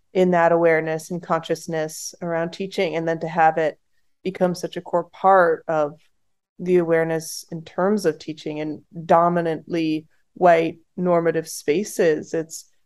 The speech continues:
I'd have to say it's also, it's, it's, it's, it's tenderizing to the heart. There's so much that needs to be done.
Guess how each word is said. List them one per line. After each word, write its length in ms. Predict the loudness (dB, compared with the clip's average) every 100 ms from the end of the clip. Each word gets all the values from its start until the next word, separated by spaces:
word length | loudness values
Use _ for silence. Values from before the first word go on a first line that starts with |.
| _
I'd 80 | -6
have 160 | -4 -2
to 80 |
say 240 | -2 0 -2
it's 200 | -2 -2
also, 360 | -2 0 -2
it's, 160 | -2 -6
it's, 240 | -16 -18 -20 _
it's, 380 | -6 -6 -8 -20 _ _ _ _ _ _ _ _
it's 260 | -10 -10 -14
tenderizing 640 | 2 4 8 6 6 2
to 100 | -2
the 80 | -6
heart. 460 | -2 0 2 0 -6 _ -14
There's 200 | -14 -4
so 200 | 0 2
much 200 | 2 -2
that 80 | -8
needs 220 | -10 -10
to 80 | -8
be 120 | -4
done. 420 | -2 -2 -4 -8